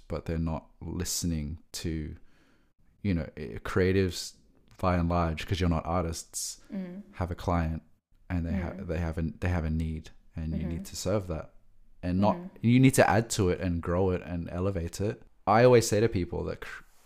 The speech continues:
Speaker 1: ideas are concepts, creative is the easy part, because once you listen and ask lots of questions, it's all in front of you. Like,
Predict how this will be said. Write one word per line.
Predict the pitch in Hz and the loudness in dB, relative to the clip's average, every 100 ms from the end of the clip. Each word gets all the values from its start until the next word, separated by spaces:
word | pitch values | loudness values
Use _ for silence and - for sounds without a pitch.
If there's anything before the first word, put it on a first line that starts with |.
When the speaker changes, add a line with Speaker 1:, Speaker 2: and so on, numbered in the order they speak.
| - | -4
Speaker 1:
ideas | 90 90 85 87 87 | -4 -2 -2 -2 -2
are | 82 - _ _ _ _ - - _ - | -4 -6 _ _ _ _ -20 -20 _ -6
concepts, | - 87 - 87 - | 0 0 2 -2 -4
creative | - 87 85 87 85 80 - - - | -8 -4 0 0 -2 -4 -12 -18 -8
is | 87 78 | -8 -6
the | - 82 | -8 -6
easy | 87 85 87 | -4 -2 -4
part, | - 82 78 - | -4 -4 -6 -10
because | - - 82 | -14 -8 -6
once | 85 85 - 90 | -4 -6 -6 -8
you | 82 80 - - | -8 -10 -16 -8
listen | 90 87 - 85 | -4 -2 -2 -2
and | 80 | -4
ask | 82 - | -6 -8
lots | - - | -10 -10
of | |
questions, | - 82 - 82 | -8 -8 -6 -8
it's | 78 80 | -6 -6
all | 82 | -6
in | 82 | -6
front | - 80 82 | -6 -6 -6
of | 101 | -6
you. | 101 | -6
Like, | 92 80 - | -4 -6 -10